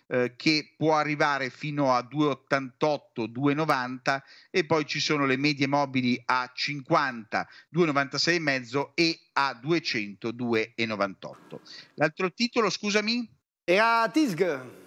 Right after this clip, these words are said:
Speaker 2: The Italian
Speaker 1: Ah,
Speaker 2: Sea Group.
Speaker 1: Italian Sea Group, proprio,
Speaker 2: Li
Speaker 1: proprio
Speaker 2: facciamo tutti, facciamo tutti.
Speaker 1: Eh, sì, no, dico, dopo facciamo anche San Lorenzo.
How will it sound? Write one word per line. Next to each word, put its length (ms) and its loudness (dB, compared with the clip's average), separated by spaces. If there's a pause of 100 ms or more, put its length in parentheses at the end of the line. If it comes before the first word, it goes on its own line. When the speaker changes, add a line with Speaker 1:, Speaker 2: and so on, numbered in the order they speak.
(180)
Speaker 2:
The 220 2
Italian 340 2
Speaker 1:
Ah, 60 2
Speaker 2:
Sea 160 -4
Group. 220 4
Speaker 1:
Italian 220 -2
Sea 140 -10
Group, 160 -14 (220)
proprio, 480 0
Speaker 2:
Li 400 -16
Speaker 1:
proprio 240 2
Speaker 2:
facciamo 400 4
tutti, 360 2
facciamo 440 0
tutti. 500 -8 (200)
Speaker 1:
Eh, 340 0
sì, 260 0
no, 160 2
dico, 480 -2
dopo 240 0
facciamo 320 0
anche 220 -4
San 180 0
Lorenzo. 540 -2